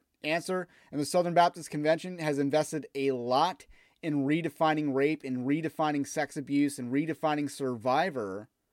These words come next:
And it's time that they, that these redefinitions face their day in court.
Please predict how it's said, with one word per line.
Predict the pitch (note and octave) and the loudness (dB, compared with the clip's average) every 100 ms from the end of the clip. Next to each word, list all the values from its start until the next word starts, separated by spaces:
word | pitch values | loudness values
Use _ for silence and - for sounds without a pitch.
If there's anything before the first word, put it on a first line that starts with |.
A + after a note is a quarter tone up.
| _ _ _ _ _ _ _ _ _ - | _ _ _ _ _ _ _ _ _ -4
And | D#3 D#3 D#3+ | 2 4 4
it's | C#3 | 0
time | - D#3 D#3+ E3+ | -2 2 2 4
that | D#3+ D3+ | 2 2
they, | D#3+ E3 - | 0 0 -6
that | - C#3+ D3 C#3+ | -18 -4 0 0
these | D#3 D#3+ C#3 | 0 -2 -2
redefinitions | A#2+ D3+ E3 D#3+ D#3+ D#3 D3+ D#3 E3+ F#3 - _ _ _ _ _ | -2 0 4 2 2 -4 -2 -6 -8 -10 -16 _ _ _ _ _
face | _ - E3+ D#3+ | _ 0 2 2
their | - E3+ | 2 2
day | C#3+ C#3+ D3 | 2 2 2
in | C#3+ C#3 | 2 -2
court. | - - D#3 E2+ - | -6 -2 -2 -2 -12